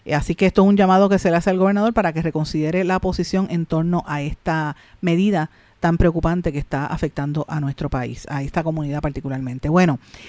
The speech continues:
me, brevemente quiero mencionar, no, no he trabajado el tema hoy del ambiente, pero no se me olvida, es un tema para mí prioritario también, eh, y quiero mencionar que el Departamento de Recursos Naturales presentó una serie de proyectos para modernizar las casas bombas,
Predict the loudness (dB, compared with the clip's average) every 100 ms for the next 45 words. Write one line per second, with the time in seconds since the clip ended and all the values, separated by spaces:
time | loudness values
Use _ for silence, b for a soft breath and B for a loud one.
0 | B -20 _ 2 4 6 6 8 6 4
1 | 4 6 6 4 4 4 4 4 4 4
2 | 4 6 4 4 4 4 4 4 4 4
3 | 4 2 2 2 2 0 -2 0 2 2
4 | 2 4 4 2 0 -2 -2 -2 -2 -2
5 | -2 0 2 2 2 2 2 0 B B
6 | B -4 0 2 0 -2 B B -4 0
7 | 0 0 0 2 4 4 4 2 2 2
8 | 0 -2 -4 -4 -8 -8 -8 -6 0 2
9 | 2 2 0 0 0 0 -2 -4 -4 -4
10 | -6 -4 -4 -2 0 0 0 0 0 -2
11 | -2 -4 -4 b b b -4 0 2 2
12 | 2 0 -2 -4 -4 -4 -4 -2 -2 -2
13 | 0 -2